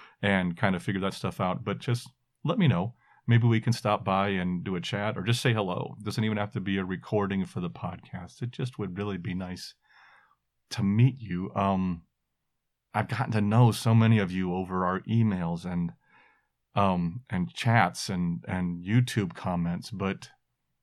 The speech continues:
there's still few things that replaces face-to-face meetings. And, you know, if covid is a worry for you, absolutely no problem. I'm happy to wear a mask. I'm happy not to wear a mask. I'm happy to keep <laughs> distance. My wife and I are pretty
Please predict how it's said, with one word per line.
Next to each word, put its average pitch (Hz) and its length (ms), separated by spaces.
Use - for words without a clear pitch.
there's 107 160
still 107 540
few 110 320
things 95 480
that 90 340
replaces 95 760
face-to-face - 720
meetings. 120 340
And, 107 260
you 220 80
know, 147 180
if - 340
covid 127 340
is 120 100
a 117 80
worry 120 260
for 123 180
you, 127 260
absolutely 110 400
no 104 100
problem. 113 380
I'm 113 140
happy 101 260
to 87 120
wear 123 220
a 135 60
mask. 127 360
I'm 95 120
happy 90 240
not 123 240
to 127 100
wear 123 120
a 113 40
mask. 117 340
I'm 98 120
happy 101 260
to 87 80
keep 87 240
<laughs> - 20
distance. - 640
My 127 80
wife 120 360
and 123 100
I 107 100
are 107 120
pretty 123 460